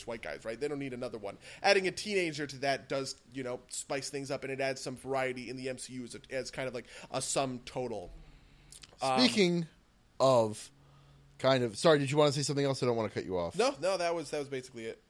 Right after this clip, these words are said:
Speaker 2: Um, is it, speaking of, you know, another middle-aged white man, we've gone almost an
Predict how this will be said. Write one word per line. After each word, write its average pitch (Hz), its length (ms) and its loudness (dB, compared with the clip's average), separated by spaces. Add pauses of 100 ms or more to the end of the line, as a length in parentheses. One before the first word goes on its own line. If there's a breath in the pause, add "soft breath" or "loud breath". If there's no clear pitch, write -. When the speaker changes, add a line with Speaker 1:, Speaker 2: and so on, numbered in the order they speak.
(320)
Speaker 2:
Um, 117 360 6 (300)
is 131 100 2
it, 139 160 2 (120)
speaking 208 580 4 (320 soft breath)
of, 131 480 8
you 120 100 -4
know, 113 300 2
another 139 280 6
middle-aged 127 520 2
white 151 240 4
man, 120 220 2
we've 196 180 2
gone 196 200 10
almost 165 240 6
an 131 100 -4